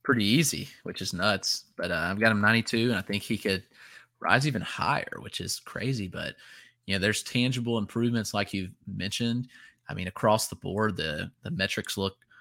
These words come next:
really great. And, you know, one of the biggest things is that you look at his launch angle over the years.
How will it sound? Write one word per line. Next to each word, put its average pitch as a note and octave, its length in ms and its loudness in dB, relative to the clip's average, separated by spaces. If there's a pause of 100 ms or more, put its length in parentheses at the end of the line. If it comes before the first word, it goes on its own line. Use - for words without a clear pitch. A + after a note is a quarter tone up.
(200)
really G#2 360 -2
great. G#2 460 2
And, G#2+ 320 0
you A2 80 -4
know, G#2+ 100 0
one B2+ 100 2
of D#3 60 2
the A#2+ 80 0
biggest G#2+ 340 0
things F2+ 320 -6
is G#2 140 -10
that - 260 -8
you G#2 180 -8
look G#2 200 -4
at G#2 40 -4
his F#2 160 -8
launch E2+ 280 -4
angle G2+ 180 -2
over G#2+ 140 -2
the A2 100 0
years. A#2 320 0